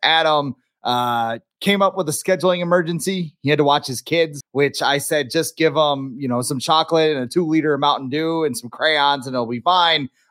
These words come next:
Um, he didn't find that quite humorous. So he is not here. Uh, I am here and I'm gonna try something a little different today. It's going to be a solo thing.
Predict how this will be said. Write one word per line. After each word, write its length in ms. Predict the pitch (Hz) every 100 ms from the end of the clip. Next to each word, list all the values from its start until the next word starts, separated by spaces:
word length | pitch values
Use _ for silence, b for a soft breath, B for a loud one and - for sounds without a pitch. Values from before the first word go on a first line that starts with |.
| -
Um, 360 | 135 135 131
he 160 | 113 156
didn't 280 | 151 143 123
find 280 | 143 139 123
that 200 | 123 -
quite 260 | - 120 107
humorous. 420 | 135 107 98 90
So 240 | - 110 101
he 220 | 175 226
is 120 | 202
not 220 | 190 185
here. 380 | 139 123 110 147 _ _ _ _
Uh, 360 | 127 131 135 135 -
I 320 | 160 185 165
am 380 | 143 170 233 202
here 580 | 117 107 110 87 104 147 - _
and 580 | 170 175 175 170 170 170 156 - _
I'm 140 | 165
gonna 160 | 185 180
try 260 | - 170 170
something 360 | - 175 185
a 60 | 180
little 200 | 190 202
different 360 | 220 220 156
today. 300 | 117 117 95
It's 220 | 90 127 -
going 200 | 170 175
to 60 |
be 100 | 180
a 60 | 170
solo 400 | - 185 180 175
thing. 400 | 170 165 175